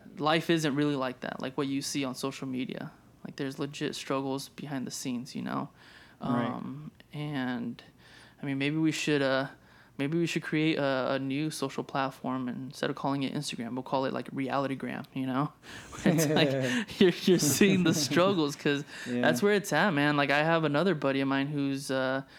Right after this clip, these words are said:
Speaker 1: who has a pretty decent following, and, and that's what he does. He does, like, social media marketing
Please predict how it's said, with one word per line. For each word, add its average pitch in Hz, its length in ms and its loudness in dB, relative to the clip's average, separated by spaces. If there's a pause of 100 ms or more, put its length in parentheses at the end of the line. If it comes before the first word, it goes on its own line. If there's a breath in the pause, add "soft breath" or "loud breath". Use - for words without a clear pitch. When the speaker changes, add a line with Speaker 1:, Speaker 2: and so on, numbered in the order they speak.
(120 loud breath)
Speaker 1:
who 160 60 0
has 170 120 2
a 165 60 2
pretty 165 300 0
decent 165 380 -2
following, 151 560 2
and, 135 180 0
and 143 120 0
that's 151 160 4
what 170 100 4
he 170 80 2
does. 143 260 2
He 139 80 0
does, 147 240 0
like, 135 160 0
social 151 320 -2
media 143 300 -2
marketing 135 580 -2